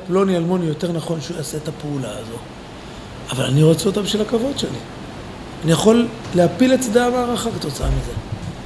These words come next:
התעקשות. מי מאיתנו לא מתעקש לפעמים על דברים? יכולה להיות התעקשות של שני פרחחים בכביש, מי עוקף את מי, לנסוע צמוד,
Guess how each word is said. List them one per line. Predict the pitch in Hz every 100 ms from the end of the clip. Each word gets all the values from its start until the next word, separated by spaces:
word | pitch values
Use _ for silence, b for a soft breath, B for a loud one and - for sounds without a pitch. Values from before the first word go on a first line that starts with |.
| - - - - -
התעקשות. | 135 190 - 330 294 - - - - - - - -
מי | 190
מאיתנו | 220 220 214 214
לא | 190
מתעקש | 202 190 180 180
לפעמים | 175 180
על | 175
דברים? | 156 156 165 165 - B B B B -
יכולה | 226 262
להיות | 240
התעקשות | - 220 - 233 220
של | 190
שני | 147 196 202 190 170 - - - - - - -
פרחחים | 202 190 175 - 220 196
בכביש, | 170 165 156 185 - - - - 156 220 165 - - - - - - - - - 190
מי | 214
עוקף | 214 208 208
את | -
מי, | 170 160 165
לנסוע | 156 - 180
צמוד, | 165 180 156 151